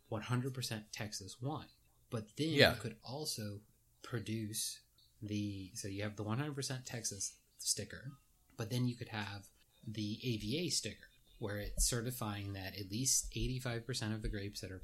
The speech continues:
Speaker 1: pre-, presented in this bottle are from this specific A V A.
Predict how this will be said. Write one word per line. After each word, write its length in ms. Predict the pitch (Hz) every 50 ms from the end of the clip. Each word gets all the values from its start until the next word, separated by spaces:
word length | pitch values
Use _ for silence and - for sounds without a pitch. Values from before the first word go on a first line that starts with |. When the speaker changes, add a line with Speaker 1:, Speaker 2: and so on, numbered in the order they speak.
| - -
Speaker 1:
pre-, 100 | - - - - - -
presented 480 | - 95 92 104 101 110 127 123 117
in 160 | 123 117 117 113
this 380 | 110 113 113 110 - - - - - - -
bottle 520 | 107 117 123 123 120 101 92 92 92 95 - - - - - - - -
are 140 | 120 117 107
from 400 | - - - - 131 127 123 120
this 180 | 117 110 -
specific 500 | - - 113 104 - 117 107 104 101 -
A 140 | 95 95 92
V 240 | 92 92 95 117 117
A. 300 | 92 - - - -